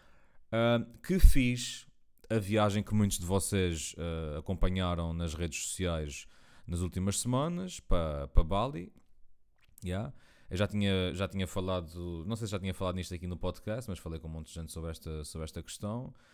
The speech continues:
Em maio nós comprámos os, os bilhetes, eh, acho que foi tipo em março, abril, nós começámos a falar sobre o assunto, assim meio à toa, numa noite, tipo, "Ah, a gente viajava este ano, era fixe ir para um sítio assim longe e não sei o que mais." E eu tipo, "Ah, Bali, oh, Bali, por acaso Bali", um gajo vê aquilo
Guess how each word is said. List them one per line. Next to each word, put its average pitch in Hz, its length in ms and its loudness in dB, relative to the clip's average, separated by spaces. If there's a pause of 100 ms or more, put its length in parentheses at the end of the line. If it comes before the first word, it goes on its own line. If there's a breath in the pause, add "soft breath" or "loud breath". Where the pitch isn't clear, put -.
(220 soft breath)
Em 101 120 0
maio 101 560 0
nós 90 200 -6
comprámos 95 500 -2
os, 90 280 -6
os 92 160 -4
bilhetes, 95 520 -4
eh, 92 220 -6
acho 117 160 -6
que - 60 -20
foi 170 80 -6
tipo 127 240 -4
em 104 40 0
março, 104 440 -2
abril, 101 320 -2
nós 107 180 -4
começámos 104 300 -4
a 101 40 -4
falar 101 220 -2
sobre 95 220 -4
o - 20 0
assunto, 107 460 -2
assim 98 160 -4
meio 95 240 -2
à 90 40 -2
toa, 107 600 -2 (340 loud breath)
numa 95 240 -2
noite, 107 400 2
tipo, - 240 -8
"Ah, 82 100 -2
a - 60 0
gente 139 160 -8
viajava 135 320 -2
este 120 220 -6
ano, 139 200 -4
era 120 120 -2
fixe 120 300 -8
ir - 20 -6
para 113 140 -8
um 101 40 -6
sítio 123 300 -6
assim 120 180 -4
longe 117 440 0
e - 20 -6
não 107 80 -8
sei 104 100 -10
o - 40 -16
que - 60 -8
mais." 120 360 -2 (500 loud breath)
E 107 140 0
eu 110 100 2
tipo, 107 420 0
"Ah, 67 100 -6
Bali, 135 520 2
oh, 156 100 0
Bali, 143 260 -2
por 104 120 -8
acaso 104 280 -6
Bali", 107 220 -4
um 95 120 -6
gajo 92 200 -2
vê 95 120 -2
aquilo 98 220 -4